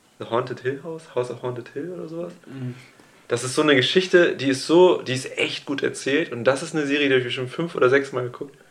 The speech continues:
Speaker 1: Die ist so unfassbar gut.
Speaker 2: Irgendwas sagt's mir.
Speaker 1: Ich, ich will nichts dazu sagen, weil es halt so,
Speaker 2: <laughs>
Speaker 1: ist eine Horrorserie, aber irgendwie geht's doch eher um eine Familie und so um dieses Gefüge da drin.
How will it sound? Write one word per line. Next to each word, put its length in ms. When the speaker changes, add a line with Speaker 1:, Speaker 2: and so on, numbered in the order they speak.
Speaker 1:
Die 80
ist 180
so 120
unfassbar 640
gut. 220
Speaker 2:
Irgendwas 380
sagt's 360
mir. 280
Speaker 1:
Ich, 240
ich 240
will 80
nichts 200
dazu 180
sagen, 300
weil 80
es 140
halt 160
so, 380
Speaker 2:
<laughs> 100
Speaker 1:
ist 140
eine 80
Horrorserie, 640
aber 140
irgendwie 220
geht's 320
doch 220
eher 160
um 80
eine 80
Familie 600
und 120
so 80
um 100
dieses 240
Gefüge 460
da 100
drin. 180